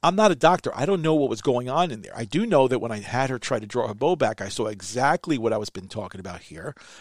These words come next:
and I see the problem. I said, "Okay, don't shoot for about four weeks." Now, they thought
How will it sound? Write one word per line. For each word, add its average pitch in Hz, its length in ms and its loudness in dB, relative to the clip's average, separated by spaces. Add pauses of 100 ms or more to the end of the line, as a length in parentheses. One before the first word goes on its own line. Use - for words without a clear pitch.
(120)
and 143 140 0
I 131 60 -4
see 147 420 -4
the 127 80 -4
problem. 156 640 -2 (880)
I 139 80 2
said, 190 160 6
"Okay, - 220 0 (180)
don't 110 160 0
shoot - 160 -2
for - 80 -6
about 135 220 2
four 117 200 2
weeks." - 380 -12 (920)
Now, 147 320 6 (520)
they 202 380 4
thought - 640 4